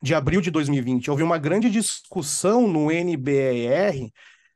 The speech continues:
se a, se, se a crise econômica de abril de dois mil e vinte podia ser considerada uma recessão em termos de ciclos econômicos.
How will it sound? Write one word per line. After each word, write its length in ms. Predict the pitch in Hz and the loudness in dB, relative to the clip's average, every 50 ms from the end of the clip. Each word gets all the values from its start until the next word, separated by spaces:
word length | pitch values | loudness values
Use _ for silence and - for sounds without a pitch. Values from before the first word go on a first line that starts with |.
| _ _ | _ _
se 200 | - - - 160 | -8 -4 -2 0
a, 220 | 156 151 143 - 147 | 0 0 0 -2 -4
se, 520 | - - - 165 160 156 147 147 139 131 - | -6 -6 -6 -6 -6 -4 -4 -4 -4 -4 -6
se 360 | - - - 156 147 135 127 | -8 -8 -6 -4 -2 -2 -2
a 140 | - - 135 | -2 -4 -6
crise 440 | - - 175 185 220 247 226 214 | -6 -2 0 2 4 4 4 2
econômica 840 | 226 214 - 190 165 160 156 160 160 156 160 147 147 147 143 127 - 127 | 2 2 2 0 0 2 2 0 0 0 -2 -2 -2 -2 -4 -4 -4 -4
de 200 | 123 120 165 190 | -2 0 2 2
abril 320 | 180 165 139 143 147 143 | 2 2 0 0 0 0
de 100 | 123 127 | 0 0
dois 220 | 123 135 127 117 | 0 0 0 0
mil 160 | 127 131 131 127 | 0 0 0 0
e 40 | |
vinte 420 | 123 117 127 147 175 170 - - 185 | -2 -2 -4 -4 -4 -4 -6 -8 -8
podia 400 | 139 - 185 156 135 165 208 220 | -4 -4 -4 -2 0 2 0 0
ser 180 | 214 - 220 | 0 -2 -4
considerada 760 | 208 - 202 190 180 - - 160 165 147 147 151 170 185 175 190 | -2 -2 -2 -4 -4 -4 -4 -4 -2 0 0 0 0 0 -2 -2
uma 220 | 185 180 170 160 | -2 -2 -2 -2
recessão 1200 | 139 127 120 127 156 185 226 214 - - - 202 165 - - - - - - - 170 180 196 202 | -4 -6 -6 -2 0 0 0 0 -2 0 0 -2 -2 -2 -6 -12 -10 -8 -4 -2 0 0 2 2
em 140 | 208 202 180 | 0 0 -2
termos 480 | 139 - 170 175 180 196 196 196 185 151 | -2 -2 -2 -2 0 0 0 0 0 -2
de 80 | 160 | -4
ciclos 720 | 160 - - - - 214 233 277 - - - 220 180 143 143 | -6 -6 -6 -2 0 2 2 2 2 0 0 0 0 0 -2
econômicos. 800 | 139 143 - 123 113 107 107 107 82 76 131 - - - - | -4 -4 -4 -6 -6 -4 -6 -6 -8 -10 -14 -18 -18 -18 -18